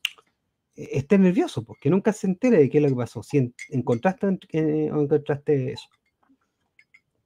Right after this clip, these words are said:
Entonces, ahí, un abogado de la cia, más o menos media hora, se le ocurrió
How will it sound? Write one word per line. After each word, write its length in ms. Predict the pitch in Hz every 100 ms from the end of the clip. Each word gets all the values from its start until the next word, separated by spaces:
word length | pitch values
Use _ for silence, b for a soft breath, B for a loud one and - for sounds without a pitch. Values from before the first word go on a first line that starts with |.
| _ _ _ _ _ _ _
Entonces, 640 | - - 165 170 - 117 104
ahí, 420 | 113 165 139 - _ _ _ _ -
un 160 | 127 135
abogado 440 | 135 117 165 143
de 120 | 120
la 100 | 117 -
cia, 400 | 165 117 110 - _ _ -
más 260 | 113 123
o 40 | 127
menos 240 | 139 131
media 320 | 117 147 160 156
hora, 160 | 180
se 120 | -
le 80 | 127
ocurrió 500 | 113 113 123 147 -